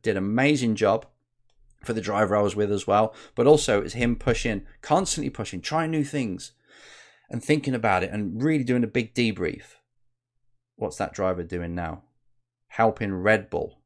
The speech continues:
go forward. Max Verstappen. So it, it is a very big skill that you need and cannot ignore. And if you're at home doing nothing at the minute, then get that Engineer to Win. It's a really old book, but there's gonna be engineering books out there,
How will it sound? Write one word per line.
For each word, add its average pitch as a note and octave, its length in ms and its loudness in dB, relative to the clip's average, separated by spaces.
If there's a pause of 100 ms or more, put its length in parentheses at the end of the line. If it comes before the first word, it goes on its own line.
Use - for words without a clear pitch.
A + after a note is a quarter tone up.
(100)
go F#2+ 180 -2
forward. D#2+ 520 -6 (760)
Max F2 240 -10
Verstappen. F2 500 -12
So G2+ 160 -2
it, G2+ 120 -2
it A#2+ 100 0
is B2+ 300 2
a A2+ 100 -4
very A2 580 4 (340)
big A2 400 4
skill - 640 0
that G#2 140 -4
you A2+ 140 0
need C3+ 340 4
and G#2 140 -4
cannot A2+ 680 0
ignore. G2 440 -6 (160)
And B2 80 -2
if B2 120 -4
you're G3 160 8
at - 80 4
home G2+ 380 4 (260)
doing G3+ 240 4
nothing E3 260 0
at C3+ 80 -2
the A#2 80 -2
minute, G2 400 -4 (400)
then D#3 140 -2
get F#3 180 4
that - 220 2
Engineer E3+ 460 0
to - 140 -4
Win. E3 200 0
It's A#2 100 -6
a C3+ 60 -14
really G2+ 340 -2
old F2 220 -4
book, F2+ 200 -2
but - 100 -6
there's C3+ 100 -6
gonna F#3 180 0
be E3+ 100 0
engineering D3+ 480 2
books A#2 240 0
out C3 220 4
there, - 280 -8